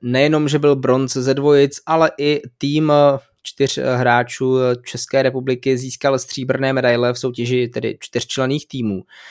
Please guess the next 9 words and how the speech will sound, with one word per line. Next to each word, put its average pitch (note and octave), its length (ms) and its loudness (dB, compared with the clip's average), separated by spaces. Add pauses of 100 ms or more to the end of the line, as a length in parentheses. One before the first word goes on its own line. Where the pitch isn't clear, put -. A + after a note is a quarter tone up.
(600)
Tak, B2+ 340 0
eh, D3+ 60 4 (840)
možná C3+ 480 0
bych G#3 140 -2
se A3 120 -8
zeptal G3 600 2
i G3 120 2
na E3+ 140 4
to, F3+ 460 4